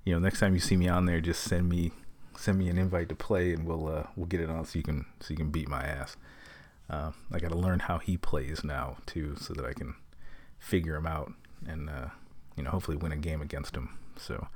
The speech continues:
um, but yeah, other than that, I have not, I really don't have much to do. I really don't even have much to do at work, to be honest. I'm teleworking, and I'm just constantly trying to find something to do. That's why I'm looking forward to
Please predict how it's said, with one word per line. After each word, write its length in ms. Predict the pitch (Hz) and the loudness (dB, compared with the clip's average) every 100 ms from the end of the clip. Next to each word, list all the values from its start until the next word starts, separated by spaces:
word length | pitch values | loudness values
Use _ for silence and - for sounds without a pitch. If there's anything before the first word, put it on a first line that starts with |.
| - - - - - - _ - - 98 | -12 -16 -20 -20 -20 -20 _ -20 -12 -6
um, 420 | 92 92 90 87 - - _ - _ - - - | -2 -2 -2 -4 -10 -20 _ -20 _ -20 -14 -8
but 100 | 92 | 0
yeah, 200 | 107 - - | 0 0 -4
other 160 | - 104 | -2 0
than 160 | 95 90 | 0 2
that, 320 | 95 87 - - - - - - - - | 0 -2 -6 -14 -20 -20 -20 -20 -20 -12
I 120 | - 104 | -4 0
have 300 | 107 98 95 | 0 0 0
not, 360 | 90 85 - | -2 -2 -4
I 140 | 98 98 | -4 -2
really 240 | 95 101 101 | 0 0 2
don't 160 | 95 | 0
have 180 | 90 90 | 0 -2
much 220 | 90 90 | -4 -6
to 80 | - | -4
do. 280 | 82 78 - | -2 -2 -2
I 20 | 92 | -2
really 200 | 147 175 | 2 4
don't 100 | 143 | 4
even 60 | |
have 120 | 127 | 6
much 160 | 110 - | 4 0
to 60 | 90 | -2
do 160 | 92 | -2
at 120 | 76 | -2
work, 380 | 87 95 76 - - - - - - - - - | 0 0 0 -6 -12 -18 -20 -20 -20 -20 -20 -8
to 80 | 87 | -6
be 160 | 85 | -4
honest. 360 | 85 82 - - | -4 -4 -8 -8
I'm 120 | 95 | -8
teleworking, 720 | - - 107 101 98 95 90 87 - - - - - - - - | -2 4 4 4 2 2 0 -2 -8 -20 -20 -16 -12 -12 -10 -8
and 240 | 80 80 | -4 -2
I'm 200 | 80 80 | -2 -2
just 200 | - - | -6 -6
constantly 380 | - 85 82 82 | -4 -2 -2 -2
trying 140 | 87 | 0
to 80 | 73 | -2
find 340 | - 69 82 - | -2 -2 -2 -2
something 240 | 78 80 | -2 -2
to 80 | 73 | -2
do. 100 | 82 | 0
That's 160 | 73 | 0
why 120 | - 80 | 0 0
I'm 140 | 78 | 0
looking 220 | 87 82 | -2 -4
forward 440 | - 90 85 85 - | -2 -2 -2 -4 -6
to 340 | 87 80 | -6 -4